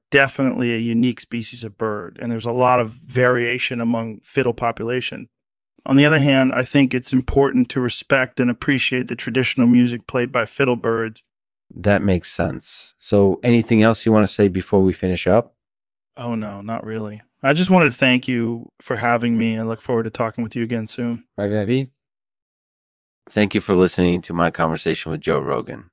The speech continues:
Speaker 2: Obviously, since he's quite popular, I'll just give you a quick overview of what we talked about before getting too into detail. But if you're curious, be sure to check out joe rogan dot com for more information. All right, that's all for today. I'll talk to you later. And now for the poem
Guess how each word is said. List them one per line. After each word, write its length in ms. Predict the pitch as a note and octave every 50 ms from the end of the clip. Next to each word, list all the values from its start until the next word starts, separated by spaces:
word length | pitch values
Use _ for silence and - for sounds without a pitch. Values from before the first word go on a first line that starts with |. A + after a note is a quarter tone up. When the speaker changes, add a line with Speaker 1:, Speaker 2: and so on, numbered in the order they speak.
| _ -
Speaker 2:
Obviously, 460 | - E2+ E2+ E2+ E2+ D#2+ - - D#2
since 240 | - - E2 D#2 -
he's 140 | F2 E2 -
quite 280 | - - D2+ C#2+ -
popular, 520 | - F2+ F2+ F2+ - F2+ E2+ D#2+ D2+ D#2 -
I'll 120 | - D#2
just 200 | - D#2 - -
give 160 | - E2 D#2
you 140 | D#2+ D#2+ D#2+
a 60 | -
quick 300 | - - - F2 D#2+ -
overview 600 | - E2 E2+ E2 F2 D#2+ D2 D2 C#2+ - B1 C2 A#1
of 140 | C2 -
what 160 | - - G2 -
we 80 | -
talked 300 | - - D#2+ D#2 - -
about 240 | - - - - -
before 260 | - - - E2 D2+
getting 300 | C2+ C#2 C2+ C#2 C2 -
too 160 | - - D#2+
into 180 | D#2 D2 - -
detail. 500 | - - D2+ C#2+ - - - - - - - - _ _ _ _ _ _ _ _ _ _ _ -
But 100 | G2 F#2+
if 180 | F#2 - -
you're 140 | G#2 G2+ F#2
curious, 720 | - - - A#2+ A#2+ A2+ G#2+ G2 F#2+ F2+ - - - - _ -
be 80 | F#2+
sure 200 | - - - G2
to 80 | F2 F2
check 300 | - - - - - F#2
out 160 | F2+ F2+ F2
joe 180 | - F2+ F2 F#2
rogan 320 | F#2 F#2 F#2 F2 F2 E2+
dot 200 | E2+ E2+ E2 -
com 240 | - - F2+ F2 E2+
for 100 | - F2
more 180 | E2+ F2 E2+
information. 640 | E2+ E2+ - - E2 E2+ E2+ E2+ - - - - - _ _ -
All 80 | - G2+
right, 220 | F2+ E2 - - _ _ _ -
that's 240 | G2 G2 - -
all 160 | G#2 F#2+ F#2 F2+
for 160 | - - F2
today. 520 | - - E2+ E2+ E2+ D#2+ - - - - _ _ -
I'll 140 | F#2+ F#2+
talk 220 | - - G2+ F#2+ -
to 100 | - G#2
you 80 | F#2+
later. 400 | F#2 F2 E2+ E2 D2 - - - _ _ _ _ _ _ _ _ _ _ _ -
And 100 | - F#2+
now 220 | F#2+ G2 G2+ G2+
for 160 | - - - E2+
the 100 | F#2 -
poem 460 | - - G2 G2 G2 F#2 F2 E2